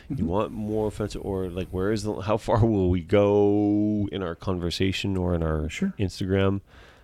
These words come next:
Speaker 2: Mm-hmm.
Speaker 1: Um,
Speaker 2: Oh, we'll, we'll go far
Speaker 1: we'll,
Speaker 2: on Instagram.
Speaker 1: we'll, we'll, we'll go as far as anyone wants. We, there's,
Speaker 2: Sure.
Speaker 1: we have, we have no shame.
Speaker 2: Sure.
Speaker 1: Um, oh, and, and, and we didn't mention this before.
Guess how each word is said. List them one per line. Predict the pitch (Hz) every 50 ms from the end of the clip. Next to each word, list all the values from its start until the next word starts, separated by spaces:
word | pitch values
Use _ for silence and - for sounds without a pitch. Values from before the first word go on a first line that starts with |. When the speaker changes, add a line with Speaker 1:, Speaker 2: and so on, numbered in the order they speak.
| _ _
Speaker 2:
Mm-hmm. | - 107 92
Speaker 1:
Um, | 127 156 80 80 -
Speaker 2:
Oh, | 139 123
we'll, | 107 117 131 139 135 -
we'll | 135 143 156
go | 156 165 151
far | 120 - - 120 110 87 87 - - - - _ -
Speaker 1:
we'll, | 113 -
Speaker 2:
on | 110
Instagram. | 107 101 90 - - 98 101 - - -
Speaker 1:
we'll, | - 95 110 110 -
we'll, | - 110
we'll | 107 107
go | 98 110
as | 104 -
far | - - 104
as | 98 82 90
anyone | 90 90 87 85 82
wants. | 80 78 73 73 - - - - - -
We, | 92 90 92
there's, | 85 - 98 87
Speaker 2:
Sure. | - -
Speaker 1:
we | 98 98
have, | 95 90 95
we | 107 104 101
have | 95 87
no | 92 87
shame. | - - - - 85 - - - - - - - - - - - -
Speaker 2:
Sure. | - - - - - - _ _ _ -
Speaker 1:
Um, | 98 90 87 85 85 85 82 80 80 - - -
oh, | 143 165 156
and, | 131 131 127 120 - -
and, | - 120 113 117 - -
and | 123 117
we | 117 131
didn't | 139 143 127
mention | 123 117 - 127
this | 120 107
before. | - 117 - - 117 113 98 80